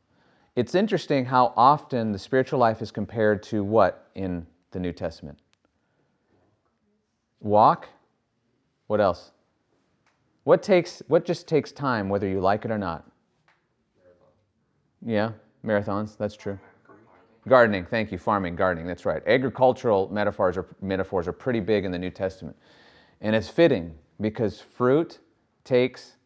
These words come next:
Speaker 1: time. It just, y-, whether you like it or not, it just does. You have to plant the seed,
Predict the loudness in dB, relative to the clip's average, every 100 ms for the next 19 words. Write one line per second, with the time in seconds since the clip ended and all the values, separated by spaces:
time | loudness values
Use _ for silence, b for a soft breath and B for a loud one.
0 | _ _ _ -4 -2 -4 -10 _ _ _
1 | _ _ _ _ _ _ _ _ _ -12
2 | -12 -14 -20 _ _ -10 -8 4 6 6
3 | 4 0 4 4 4 -2 -2 -2 -2 -4
4 | -8 -12 -12 -2 0 0 -2 -10 -10 -10
5 | -20 _ _ _ _ _ _ _ -6 -4
6 | -4 -6 -8 -4 -4 -6 -8 -6 -4 -6